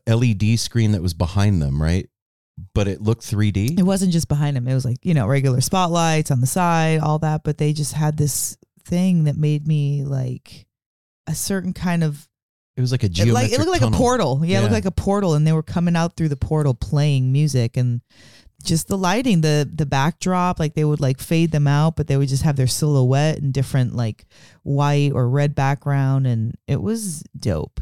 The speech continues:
Speaker 2: And it was, like, dancey, and it was unlike a lot of jam band concerts. It was so spacious. So there was, like, lots of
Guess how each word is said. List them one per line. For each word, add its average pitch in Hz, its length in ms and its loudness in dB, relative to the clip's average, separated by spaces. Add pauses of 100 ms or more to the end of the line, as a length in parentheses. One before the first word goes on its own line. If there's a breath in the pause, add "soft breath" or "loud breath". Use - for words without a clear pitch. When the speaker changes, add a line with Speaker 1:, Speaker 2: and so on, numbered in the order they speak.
(120)
Speaker 2:
And 151 160 2
it 160 100 0
was, 143 220 -2
like, 78 180 -6 (100)
dancey, 170 840 2 (440 loud breath)
and 160 160 2
it 165 100 -2
was 165 200 -2 (100)
unlike 165 760 0
a - 40 -6
lot 160 220 0
of 139 80 -2
jam 151 360 2
band 143 240 2
concerts. 143 480 -4
It 156 40 0
was 139 140 -4
so 170 340 0
spacious. 139 720 -2
So - 180 -6
there 151 120 0
was, 156 140 0
like, 131 160 -2
lots 139 320 -2
of 127 120 -6